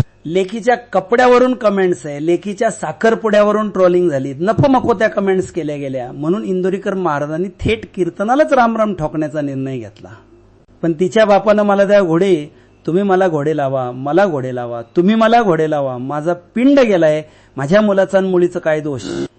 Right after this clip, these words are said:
लेकीच्या कपड्यावरून कमेंट्स आहे, लेकीच्या साखरपुड्यावरून ट्रोलिंग झाली, नको नको त्या कमेंट्स केल्या गेल्या. म्हणून इंदोरीकर महाराजांनी थेट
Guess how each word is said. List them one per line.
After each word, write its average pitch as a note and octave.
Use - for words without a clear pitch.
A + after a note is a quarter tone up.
लेकीच्या F#3+
कपड्यावरून A#3+
कमेंट्स G3
आहे, C#3+
लेकीच्या G3
साखरपुड्यावरून G#3
ट्रोलिंग F#3
झाली, C#3
नको A3
नको A#3+
त्या G#3+
कमेंट्स F#3+
केल्या D#3
गेल्या. C3
म्हणून D#3+
इंदोरीकर G3
महाराजांनी E3
थेट G3+